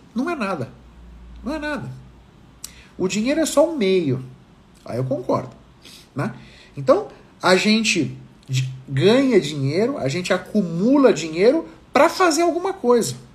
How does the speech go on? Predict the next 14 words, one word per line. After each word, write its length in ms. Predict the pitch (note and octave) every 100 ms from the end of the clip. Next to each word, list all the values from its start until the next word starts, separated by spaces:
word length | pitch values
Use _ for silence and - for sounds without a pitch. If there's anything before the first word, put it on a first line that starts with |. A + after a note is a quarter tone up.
| - -
né? 140 | - A#2+ - - - - - - - - -
Ontem, 580 | F#3 C4 E4 F#4+ E4+ - -
ontem 340 | A3 G4 E4+
ou 80 | A#3
anteontem 400 | A3+ G#3+ A3 C4
eu 60 | B3
recebi 340 | B3 A#3 F#3
um 120 | A3
convite 480 | A3 G3 F#3 G3+ -
de 100 | E3+
um 60 | F3
casal 360 | F3+ E3+ E3+
de 120 | E3
amigos 540 | E3 E3 A3 C4+ -